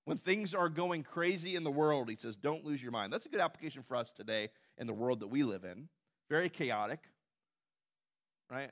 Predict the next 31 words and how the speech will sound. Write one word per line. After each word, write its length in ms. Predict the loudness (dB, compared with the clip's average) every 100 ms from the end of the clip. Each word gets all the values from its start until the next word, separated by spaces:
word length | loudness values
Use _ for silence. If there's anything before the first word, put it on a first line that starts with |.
| -4
Very, 140 | -4
very 200 | 2 2
commotions, 800 | 2 2 6 6 4 -4 -6 -6
wars. 800 | 0 8 8 8 2 -4 -16 -20 _ _ _ _ _ _ _ _ _ _ _ _
We 120 | 4 6
live 200 | 6 4
in 60 |
a 60 | 2
world 340 | 4 4 4
right 220 | 4 2
now 380 | 2 4 6 4
that 200 | 0 -4 -6 _
is 200 | -8 -8 -4
losing 540 | -2 -2 -4 -8 -10 -14 _ _ _ _ _ _ _ _ _ _ _ _ -16
its 140 | -6
mind. 480 | 0 2 0 -2 -12 _ _ _ _ _ _ _ _ _ _
And 120 | -16 -6
Jesus 280 | -6 -6
is 120 | -10 -6
saying 180 | -4
that 120 | 0 2
ought 180 | 2
not 180 | -2 -6
to 80 | -8
be 100 | -10
true 280 | -6 -6 -6
for 100 | -6
the 60 |
follower 240 | 0 2 0
of 100 | -4
Jesus. 560 | -10 -8 -10 -12 -20